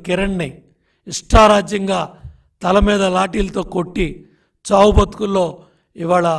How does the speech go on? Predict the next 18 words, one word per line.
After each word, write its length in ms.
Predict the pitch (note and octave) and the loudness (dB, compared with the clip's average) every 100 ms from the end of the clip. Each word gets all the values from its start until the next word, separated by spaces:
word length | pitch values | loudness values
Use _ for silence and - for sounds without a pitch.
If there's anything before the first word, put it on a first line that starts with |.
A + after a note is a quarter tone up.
| C#3+ - _ _ - | -6 -20 _ _ -8
ఆ 100 | E3 E3+ | -2 -2
ఐటీ 180 | E3+ F3 F3+ | 0 -2 0
కుర్రాడు 320 | F3 F3 E3+ D3 | -4 -4 -4 -6
దివ్యాంగుడు 500 | E3+ E3+ F3 F3 E3 E3+ E3+ | -4 -2 -2 -2 -6 -6 -6
కిరణ్ 320 | F3 F#3 D#3 - - _ _ _ _ | -4 -2 -6 -12 -20 _ _ _ _
ఇవాళ 220 | D#3+ D#3+ D3+ C#3 - _ _ | -4 -2 -2 -6 -12 _ _
హాస్పిటల్లో 640 | D#3+ E3+ - F#3 D3+ E3+ D#3+ C#3+ - _ _ - | -4 -4 -4 -6 -4 -4 -4 -6 -20 _ _ -4
చావు 240 | E3 E3+ E3+ | 0 2 0
బతుకుల్లో 380 | E3+ F3+ E3 D#3+ | -4 -8 -4 -2
ఉన్నాడు. 320 | E3 F3 F3+ G3 - _ _ _ _ | -2 -4 -4 -8 -12 _ _ _ _
ఇవాళ 320 | - F3 G#3 G3+ F3 - - _ _ C3+ F3+ | -2 2 4 4 -2 -8 -20 _ _ -10 2
దేశ 140 | G#3+ A3 A3 | 2 2 -2
చరిత్రలోనే, 560 | G3 G3+ F#3 F#3+ G3 G3 F3 | -4 -4 -4 -2 0 -2 0
రాష్ట్ర 320 | G3 - - - | -2 -2 -6 -4
చరిత్రలోనే 640 | F3+ - F3+ E3+ E3+ A3+ B3+ - _ _ _ _ | -6 -6 -6 -4 -4 -6 -8 -16 _ _ _ _
ఒక 160 | F#3+ E3+ F3 | -10 -4 -4
చీఫ్ 220 | - A3+ - | 0 0 2
సెక్రటరీని, 560 | G#3+ G#3+ E3+ F#3+ G3 | 0 -2 -6 -6 -4